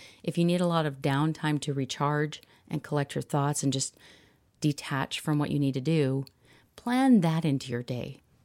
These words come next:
Plan your energy levels around what works for you, and then you'll be more likely to avoid major stress.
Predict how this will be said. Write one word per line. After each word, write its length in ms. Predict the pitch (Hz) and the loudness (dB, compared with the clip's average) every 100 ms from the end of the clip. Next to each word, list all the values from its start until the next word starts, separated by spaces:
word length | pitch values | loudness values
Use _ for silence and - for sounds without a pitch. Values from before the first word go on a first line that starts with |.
| - | -12
Plan 320 | 190 185 208 | -2 2 4
your 320 | 208 190 190 | 6 4 4
energy 400 | 160 165 160 151 | 2 2 2 0
levels 420 | 143 135 135 135 - | 2 0 -2 -4 -4
around 280 | 147 139 139 | 0 0 0
what 140 | - | 0
works 280 | 139 135 - | -2 -4 -8
for 240 | - - | -8 -4
you, 500 | 147 151 170 127 - - _ - - - - _ | -2 2 2 2 -2 -8 _ -20 -20 -20 -20 _
and 260 | - 147 147 | -2 2 4
then 140 | 185 | 4
you'll 140 | 214 156 | 4 4
be 200 | 143 135 | 2 0
more 360 | 143 147 156 | 2 2 2
likely 420 | 147 139 139 156 139 | 0 -2 -2 -2 -2
to 160 | - | 0
avoid 400 | 139 127 135 127 | 0 0 -2 -2
major 320 | 135 120 120 | 0 -2 -4
stress. 640 | 127 - - 64 - - - | -8 -8 -6 -6 -6 -12 -14